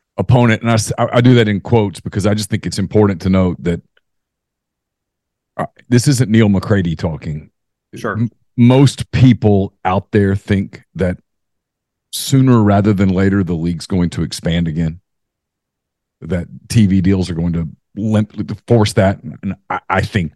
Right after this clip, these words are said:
Speaker 1: that is a logical assumption. But yeah, I, I, I think now, if you talk to Arkansas people, and I have,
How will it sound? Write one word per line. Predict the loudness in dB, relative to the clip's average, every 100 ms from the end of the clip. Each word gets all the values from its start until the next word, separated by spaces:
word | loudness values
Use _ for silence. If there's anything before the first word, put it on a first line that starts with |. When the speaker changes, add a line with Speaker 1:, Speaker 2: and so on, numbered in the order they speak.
| -6
Speaker 1:
that | -4 -2
is | -2
a |
logical | -2 0 0 0 -2 -2
assumption. | 0 -2 -2 -6 -8 _ _ _ _ _ _ _
But | -2 2
yeah, | 2 2 -2
I, | -4
I, | -2 -2 -2 -2
I |
think | 0 0 -4 _ _ _ _ _ _ _ _ _ _ _ _ _ _ _ _ _ _ _ -2
now, | -2 -4 -2
if | -2 0
you | 2
talk | 2 0
to |
Arkansas | 0 0 0 -4 -2
people, | -2 -2 -2
and | -2
I | 0
have, | -2 -2 -4 -10 -14